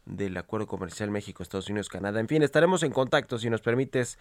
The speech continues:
José Sosaya, presidente de la mia. Muchas gracias por estos minutos y muy buenos días.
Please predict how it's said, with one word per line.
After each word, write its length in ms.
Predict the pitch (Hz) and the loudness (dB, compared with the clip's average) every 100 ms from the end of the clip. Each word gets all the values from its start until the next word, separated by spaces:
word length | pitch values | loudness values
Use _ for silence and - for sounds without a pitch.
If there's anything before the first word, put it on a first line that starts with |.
| - - - | -20 -18 -4
José 240 | 110 127 | -2 -2
Sosaya, 400 | 123 123 123 123 | -4 -2 -2 0
presidente 380 | 110 123 123 120 | 0 0 0 4
de 40 | |
la 120 | 104 | 2
mia. 180 | 101 131 | 2 0
Muchas 260 | 156 147 120 | 0 -2 0
gracias 300 | 131 127 117 | 0 -2 -4
por 160 | 113 | -2
estos 240 | 117 123 110 | -2 -4 -4
minutos 420 | 123 170 151 117 | -2 -2 -2 -4
y 60 | 110 | -4
muy 100 | 117 | -2
buenos 300 | 117 104 87 | -2 -2 -6
días. 300 | 76 - | -8 -10